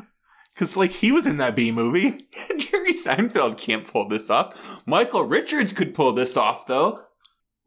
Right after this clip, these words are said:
Speaker 2: And he's not canceled anymore.
Speaker 1: Isn't he?
Speaker 2: I don't know. <laughs>
Speaker 1: Has he made amends for everything horrible he said?
Speaker 2: <laughs> He has apologized profusely for everything horrible he said.
Speaker 1: Gotcha.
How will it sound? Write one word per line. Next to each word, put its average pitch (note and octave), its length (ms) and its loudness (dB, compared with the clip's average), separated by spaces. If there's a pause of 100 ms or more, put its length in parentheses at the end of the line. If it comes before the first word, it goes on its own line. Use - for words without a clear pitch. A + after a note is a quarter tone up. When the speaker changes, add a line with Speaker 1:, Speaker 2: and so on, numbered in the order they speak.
Speaker 2:
And G#3 160 4
he's A3+ 180 2
not G3 280 2
canceled G3+ 520 0
anymore. F2+ 520 -4 (280)
Speaker 1:
Isn't C4+ 300 0
he? F4 220 0 (420)
Speaker 2:
I G#4+ 100 4
don't - 200 -6
know. - 460 -2 (100)
<laughs> - 920 -2
Speaker 1:
Has A#3 180 2
he B3+ 100 2
made D4 180 2
amends D#4 400 2
for - 160 2
everything A#3+ 520 -2
horrible G#3 440 2
he C#4 100 4
said? A#3 360 -2 (120)
Speaker 2:
<laughs> F#3+ 400 0 (380)
He G#3 200 2
has G#3+ 120 2
apologized B2+ 680 0
profusely A2 640 -4
for - 160 -6
everything F2+ 360 -6
horrible F#2+ 300 -4
he F#2+ 100 -6
said. F#2+ 340 -6
Speaker 1:
Gotcha. - 520 -8